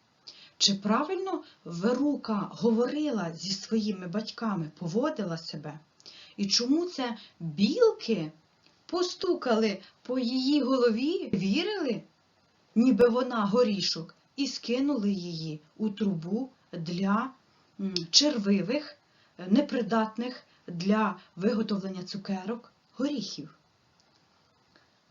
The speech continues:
Ось вам ще одна цитата для роздумів. «Перевіряють, чи не зіпсована всередині», білки оці. Е, дивіться далі. «Ой, лихо, вона таки зіпсований горішок.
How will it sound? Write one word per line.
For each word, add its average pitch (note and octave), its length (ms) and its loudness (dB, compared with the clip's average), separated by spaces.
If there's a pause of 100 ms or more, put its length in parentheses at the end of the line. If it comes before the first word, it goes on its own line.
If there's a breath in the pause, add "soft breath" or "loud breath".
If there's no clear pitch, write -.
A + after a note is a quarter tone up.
(140)
Ось G3 380 -6
вам D3+ 140 -10
ще G#3 420 -4
одна E3 500 -6
цитата F3+ 540 -6
для G#3 200 -4
роздумів. D#3 540 -6 (800 loud breath)
«Перевіряють, C#4 1200 -2 (200)
чи C4+ 180 0
не C#4 160 4
зіпсована D4+ 760 -2
всередині», G3 760 -4 (240)
білки F3+ 540 -6
оці. - 280 -16 (760 loud breath)
Е, G3 140 -2
дивіться D4 500 0
далі. C4 460 -2
«Ой, E4+ 180 -2
лихо, E4+ 560 -4
вона D4+ 280 4
таки D#4+ 340 -4
зіпсований D4+ 800 0
горішок. D4+ 520 0